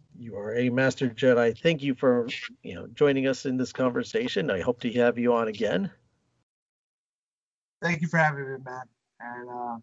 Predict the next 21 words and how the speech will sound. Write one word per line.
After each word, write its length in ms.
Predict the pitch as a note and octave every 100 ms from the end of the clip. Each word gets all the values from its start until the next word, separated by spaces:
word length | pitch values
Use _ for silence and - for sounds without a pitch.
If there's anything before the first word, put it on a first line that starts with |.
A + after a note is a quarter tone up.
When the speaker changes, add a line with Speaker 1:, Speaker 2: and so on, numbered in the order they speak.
| A2+
Speaker 2:
I'm 120 | A2 B2
hope, 240 | B2+ B2+ _ A#2+
uh, 160 | A2 G2
hopefully 440 | C3+ B2+ C3 A#2+ A#2 _ _ _
I'd 160 | G#2+ A2+
like 140 | A2+ -
to 60 |
do 120 | A2
this 140 | A2 -
again 240 | G#3 -
sometime. 460 | - G3+ - G2 - _ _ _ - -
Speaker 1:
Absolutely. 840 | C3 B2+ A#2+ - A2 E2 - - - _ _ _ _ _ _ _ _
Absolutely. 720 | B2 A2+ G#2+ - - - - _ _ _ - - _ _ -
All 140 | -
right. 240 | - E2+ -
And 180 | C3+ B2
on 180 | A#2 B2
that, 300 | D3+ - -
we 220 | B2 C3
shall 280 | A#2+ B2+ B2+
say 480 | - - C4 B3